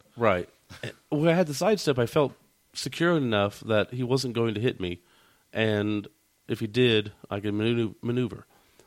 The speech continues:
So with it getting closer and closer to the edge, now his ball carrier is right on the edge. I've got a guy,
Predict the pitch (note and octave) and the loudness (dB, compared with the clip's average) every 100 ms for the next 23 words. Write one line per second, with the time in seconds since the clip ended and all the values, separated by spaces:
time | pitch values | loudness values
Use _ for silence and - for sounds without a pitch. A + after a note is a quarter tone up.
0 | _ - _ - - C3 B2+ B2 A#2 _ | _ -20 _ -14 -2 2 2 0 -8 _
1 | _ _ _ _ - A#2 G#2 A#2+ G#2+ - | _ _ _ _ -12 -4 4 4 4 -6
2 | _ _ _ - A#2 A#2+ A#2 G#2+ B2 B2+ | _ _ _ -6 -4 0 0 0 0 0
3 | - A2 G#2 A#2+ A2 G#2 F#2 F2 B2+ A#2 | 0 -2 0 -2 -2 -6 -6 -4 -2 -2
4 | F2+ E2+ - _ _ _ _ - A#2 B2+ | -6 -12 -18 _ _ _ _ -2 0 2
5 | A#2 G2+ F#2 - G#2 A2+ D3+ - G#2+ F#2 | 0 -2 -6 -12 0 2 2 2 0 0
6 | F#2 - A2 G2+ F#2 G2 G#2 G2 F#2 G2 | 0 -2 -6 -8 -2 0 0 -2 -2 -2
7 | A2+ - - - _ _ _ _ _ _ | -2 -4 -10 -18 _ _ _ _ _ _
8 | - G#2 G2+ G2+ F2 F2+ A2 A#2 A2 G#2 | -4 -2 0 -2 -2 0 0 0 0 -4
9 | G2+ | -6